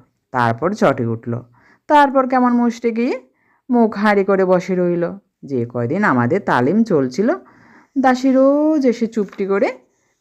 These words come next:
হলের এক কোনায় বসে বসে আমাদের অভিনয় শুনত। ছুটির কয়েকদিন আগে থেকে দেখি ফোর্থ ক্লাসের ছোট গনসার সঙ্গে দাশুর ভারী ভাব হয়ে গেছে।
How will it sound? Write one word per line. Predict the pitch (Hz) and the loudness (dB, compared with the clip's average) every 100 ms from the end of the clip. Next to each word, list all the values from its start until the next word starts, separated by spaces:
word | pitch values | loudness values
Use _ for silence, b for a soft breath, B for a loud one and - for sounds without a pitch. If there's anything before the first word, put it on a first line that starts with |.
| - | -2
হলের | 214 190 175 | 0 2 2
এক | 160 - | -2 -4
কোনায় | 165 220 | -4 -2
বসে | 339 175 160 | 0 -2 -2
বসে | 151 139 147 | -6 -4 -4
আমাদের | 139 139 240 | -4 -2 0
অভিনয় | 277 151 127 123 123 | 0 0 -2 -4 -6
শুনত। | - 131 127 123 127 - _ b b b b | -10 -12 -12 -12 -16 -18 _ b b b b
ছুটির | - 262 262 254 | -2 2 2 2
কয়েকদিন | 247 226 208 220 | 2 2 0 -2
আগে | 208 208 | 0 -2
থেকে | 202 202 202 190 | -2 -4 -2 -2
দেখি | 185 190 240 - - _ _ | -2 0 -2 -2 -10 _ _
ফোর্থ | 131 135 135 | -4 -4 -4
ক্লাসের | - 165 - 285 | -4 -4 -2 -4
ছোট | 302 160 185 | -2 -2 0
গনসার | 170 135 135 208 | 2 0 0 -2
সঙ্গে | 233 - 302 427 494 285 | -2 0 0 -2 -6 -2
দাশুর | 262 254 269 | 0 0 0
ভারী | 226 190 226 | 2 2 2
ভাব | 190 139 131 | 0 -4 -6
হয়ে | 147 135 | -6 -4
গেছে। | 127 123 - | -4 -6 -10